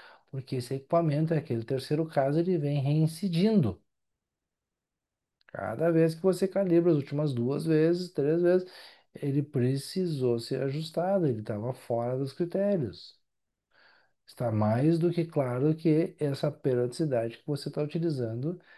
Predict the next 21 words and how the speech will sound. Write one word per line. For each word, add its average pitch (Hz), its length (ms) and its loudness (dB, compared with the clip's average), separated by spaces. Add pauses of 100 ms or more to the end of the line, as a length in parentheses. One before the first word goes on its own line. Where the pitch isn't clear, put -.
(540)
é 185 240 4
muito 156 1040 4
larga, 185 920 0
muito 113 420 -2
ampla. 180 480 2 (800)
Ou 202 280 10
ele 269 160 8
pode 226 280 6
dizer, 214 60 8
"Olha, 170 200 6
ainda 180 240 4
não 202 220 4
tenho 190 480 0 (800)
dados 151 540 2
pra 156 380 2 (200)
alterar, 165 540 2
pra 131 140 -6
sugerir." 160 580 0 (600)
Quiser 214 340 4
manter, 202 580 2
mantenha. 165 600 -4